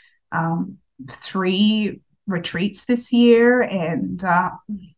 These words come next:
just been taking that extended time where in the past I just always felt like, "Oh, I can't fully disconnect all of the way."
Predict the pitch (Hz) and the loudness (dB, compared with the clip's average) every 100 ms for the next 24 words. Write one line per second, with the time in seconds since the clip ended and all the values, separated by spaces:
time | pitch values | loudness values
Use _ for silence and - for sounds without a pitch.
0 | _ _ _ _ _ _ _ _ _ _ | _ _ _ _ _ _ _ _ _ _
1 | _ _ _ - 202 196 - 233 220 202 | _ _ _ -2 0 2 4 6 6 4
2 | - - 190 196 233 220 175 170 175 - | 0 -6 -2 2 4 6 4 2 -2 -2
3 | 185 190 180 - 156 185 208 175 160 175 | 0 0 -2 -4 0 4 4 4 2 2
4 | 165 160 160 170 208 - 165 170 170 - | -2 -2 4 6 4 2 -4 -4 -8 -6
5 | 185 190 185 - - 180 180 165 156 - | -4 -2 -4 -6 0 2 2 -2 -4 -8
6 | - - - 165 160 165 - 208 214 - | -20 -18 -6 -2 0 2 6 6 4 0
7 | 208 190 175 180 - 180 165 170 - 170 | 0 2 0 -8 -8 -6 -6 -8 -8 -10
8 | 160 156 160 175 190 131 139 - | -10 -10 -10 -8 -6 -6 -8 -12